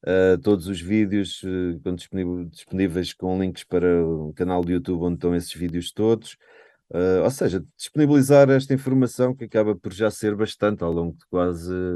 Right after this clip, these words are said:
trinta e cinco anos, trinta e seis de, de música, já, já havia muita coisa e achei que era útil disponibilizar.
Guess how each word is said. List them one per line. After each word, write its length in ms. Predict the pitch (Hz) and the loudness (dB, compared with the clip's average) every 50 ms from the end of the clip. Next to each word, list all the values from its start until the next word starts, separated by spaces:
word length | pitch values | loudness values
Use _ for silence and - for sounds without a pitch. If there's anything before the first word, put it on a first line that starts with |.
| 82 - - _ _ _ _ _ _ _ _ _ _ _ _ - | -6 -8 -12 _ _ _ _ _ _ _ _ _ _ _ _ -6
trinta 300 | 87 90 92 87 - 90 | -4 -2 -2 -2 -2 -4
e 80 | 90 85 | -6 -6
cinco 460 | - - 95 95 90 - 82 87 90 | -6 -8 -8 -8 -8 -6 -2 0 0
anos, 260 | 95 95 90 - - | 0 0 -2 -6 -12
trinta 320 | - 85 87 87 82 87 | -12 -8 -8 -8 -6 -8
e 40 | 85 | -10
seis 400 | 80 - - 87 87 85 82 80 | -10 -8 -6 -4 -4 -4 -6 -8
de, 260 | 78 87 85 85 85 | -10 -8 -6 -6 -6
de 60 | 80 80 | -6 -6
música, 640 | 85 87 92 95 92 90 95 90 - - 95 85 - _ _ _ - - | -6 -4 -4 -4 -6 -8 -10 -14 -14 -16 -18 -18 -20 _ _ _ -20 -18
já, 520 | 85 78 90 80 82 85 82 82 80 - - 87 | -12 -8 -4 -2 -2 -2 -2 -4 -4 -6 -8 -8
já 160 | 85 85 85 90 | -6 -4 -4 -4
havia 240 | 85 87 95 90 | -4 -2 -2 -2
muita 260 | 92 92 - - 92 - | -2 -2 -2 -4 -4 -2
coisa 380 | - 95 98 98 92 90 92 | 0 0 0 0 -2 -4 -6
e 20 | 90 | -6
achei 300 | 87 - - 90 87 - | -6 -6 -6 -6 -6 -4
que 100 | - 90 | -4 -4
era 240 | 87 85 87 87 | -2 -2 0 -2
útil 540 | 90 90 87 - - 90 87 85 85 82 78 - | -2 -2 -4 -4 -4 -6 -6 -4 -6 -8 -10 -14
disponibilizar. 720 | - - - 90 87 80 82 87 85 76 85 82 80 | -18 -12 -8 -6 -6 -4 -4 -4 -4 -4 -4 -4 -4